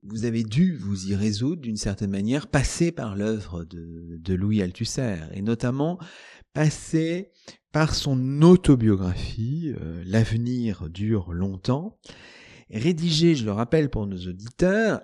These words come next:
après l'ordonnance de non-lieu dont bénéficie le philosophe en janvier, euh, dix-neuf cent quatre-vingt-un, Althusser, dont, euh, l'expertise psychiatrique avait conclu par trois fois l'état de démence au moment des faits, au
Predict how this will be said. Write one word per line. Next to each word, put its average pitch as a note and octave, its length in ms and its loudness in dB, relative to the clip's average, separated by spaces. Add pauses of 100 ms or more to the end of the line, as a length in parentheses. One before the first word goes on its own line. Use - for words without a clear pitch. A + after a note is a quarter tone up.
après F3 460 0
l'ordonnance C3 760 0
de F#2 140 -2
non-lieu C3 1000 0
dont B2 280 2
bénéficie G2+ 680 0
le G2 60 -2
philosophe A2 720 0
en F#2+ 140 -2
janvier, G2+ 640 0
euh, E2+ 140 -6
dix-neuf F2+ 400 -4
cent E2+ 280 -4
quatre-vingt-un, D3 840 -4 (640)
Althusser, A2+ 760 2
dont, G2+ 480 -6
euh, D#2+ 300 -12
l'expertise A#2+ 960 -4
psychiatrique D#3 760 -2
avait F2 220 -2
conclu G#2 400 0
par - 220 -8
trois A2 200 0
fois E3+ 300 -2
l'état G#2 260 0
de F2 80 -6
démence G#2 480 0
au F#2 60 -2
moment F2+ 280 -4
des E2+ 400 -8
faits, F#3 340 0
au F2+ 120 -10